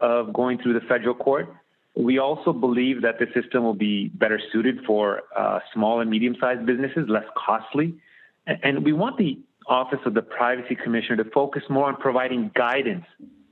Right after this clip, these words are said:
and incentivize compliance with S M Es as much as possible. So I think that's the big takeaway. We want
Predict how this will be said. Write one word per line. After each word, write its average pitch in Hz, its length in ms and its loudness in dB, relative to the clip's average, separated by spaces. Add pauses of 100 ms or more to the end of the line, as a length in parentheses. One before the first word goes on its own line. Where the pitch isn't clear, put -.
and 120 120 2
incentivize 123 880 0 (120)
compliance 123 680 0
with 113 160 2
S 117 200 0
M 110 160 2
Es 104 180 2 (320)
as 113 100 2
much 117 280 0
as 107 140 -4
possible. 110 480 0
So 143 80 4
I 151 60 2
think 233 120 2
that's 196 280 -2
the 160 80 4
big 123 260 0
takeaway. 107 500 0
We 110 120 0
want 139 260 0